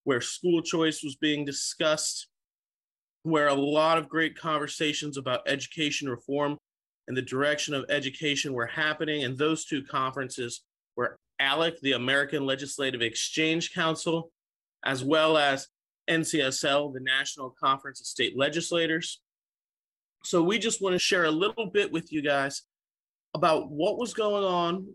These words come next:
what we learned, and what were some major takeaways we took from these conferences.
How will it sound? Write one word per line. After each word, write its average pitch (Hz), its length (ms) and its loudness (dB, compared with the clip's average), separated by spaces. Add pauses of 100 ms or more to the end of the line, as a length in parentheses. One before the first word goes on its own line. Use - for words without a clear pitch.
(140)
what 165 260 4
we 175 200 4
learned, 165 540 2
and 135 160 0
what 156 300 4
were 180 100 0
some 156 260 -2
major 151 300 2
takeaways 139 680 0
we 120 100 -4
took 117 260 -6
from 117 160 -4
these 113 160 -4
conferences. 117 720 -2